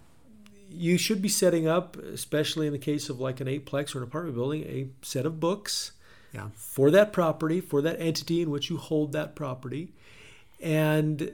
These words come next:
Speaker 1: that could cost you a hundred dollars a month or two hundred dollars a month to outsource that out to a bookkeeper. And so those are real costs.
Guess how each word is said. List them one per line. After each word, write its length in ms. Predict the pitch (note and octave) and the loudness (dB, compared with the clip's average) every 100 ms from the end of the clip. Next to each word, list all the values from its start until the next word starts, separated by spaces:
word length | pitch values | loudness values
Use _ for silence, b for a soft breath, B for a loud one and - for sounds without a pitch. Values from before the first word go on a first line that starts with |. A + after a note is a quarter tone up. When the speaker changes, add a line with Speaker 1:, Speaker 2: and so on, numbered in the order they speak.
| - | -10
Speaker 1:
that 300 | C#3 D#3+ F#3+ | -2 0 0
could 160 | G#3 A3 | 0 -4
cost 340 | - A3 B3 | 0 0 0
you 80 | E3 | 2
a 40 | B2+ | 2
hundred 180 | C3 B2 | 0 -2
dollars 260 | A#2+ A#2 | -2 -2
a 60 | A#2 | -2
month 380 | A2+ G#2+ G#2+ A2+ | -4 -4 -8 -8
or 80 | A#2+ | -8
two 200 | - C3+ | -4 -2
hundred 160 | B2+ | -2
dollars 240 | A#2+ A2+ A#2 | -2 -4 -4
a 40 | |
month 300 | A#2 A2+ A2+ | -4 -4 -6
to 80 | - | -10
outsource 680 | F#3 C3+ D#3 - C#3+ C3 C3 | -6 -6 -4 -4 -2 -2 -4
that 200 | C3+ B2 | -6 -6
out 280 | B2 A#2+ - | -6 -8 -6
to 100 | B2+ | -6
a 60 | |
bookkeeper. 680 | A2+ - C3 B2 A#2 A#2+ A2+ | -4 -8 -6 -8 -8 -8 -10
And 140 | A#2+ | -10
so 140 | A2+ C#3 | -8 -6
those 320 | C3 D3+ D3+ | -6 -6 -4
are 100 | F3 | -4
real 240 | D3+ D3 | -2 -2
costs. 580 | C3+ - F3 F#3+ D3 - | -4 -6 -6 -6 -6 -10